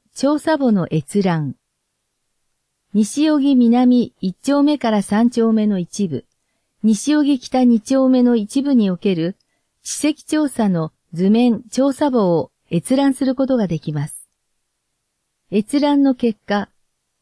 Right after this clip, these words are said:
誤りなどがある場合には、閲覧期間内に訂正の申し出をすることができます。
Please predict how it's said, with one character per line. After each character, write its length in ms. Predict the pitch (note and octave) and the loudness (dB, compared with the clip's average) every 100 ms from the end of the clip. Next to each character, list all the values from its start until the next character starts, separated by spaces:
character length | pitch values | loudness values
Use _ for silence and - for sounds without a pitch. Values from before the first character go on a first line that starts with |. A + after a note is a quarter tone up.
| _ _ _ _ _ _ _ | _ _ _ _ _ _ _
誤 420 | G#3 C4 D4+ E4 | 0 2 0 -2
り 120 | D#4 C#4 | -2 0
な 120 | B3+ | 2
ど 120 | A#3 | 0
が 140 | G#3+ | 0
あ 60 | A3 | 0
る 120 | A#3 | 0
場 160 | F#3+ F#3+ | 0 0
合 80 | G3 | 0
に 220 | G#3 F#3+ | 0 0
は、 240 | E3 E3+ _ _ _ _ | -4 -6 _ _ _ _
閲 260 | - G#3 C4+ | -4 -2 0
覧 220 | C#4+ D4 | 0 0
期 140 | C#4 - | -4 -6
間 260 | D4 C#4+ | -2 0
内 240 | B3+ G3+ F3+ | 0 0 -2
に 240 | D#3+ - _ _ _ | -6 -8 _ _ _
訂 260 | A3+ C4+ C#4+ | -2 -2 -2
正 220 | C#4 C#4 | -2 0
の 160 | C4 B3+ | 2 2
申 280 | A3+ B3+ | 2 0
し 120 | B3 A3+ | -2 -2
出 140 | A#3+ | -2
を 100 | A#3 | -2
す 140 | - A3 | -6 -6
る 80 | |
こ 120 | A#3 A#3+ | -6 -6
と 100 | A3 | -6
が 100 | F3+ | -8
で 120 | D3 | -8
き 120 | - | -10
ま 180 | C#3 C3 | -12 -12
す。 200 | - | -16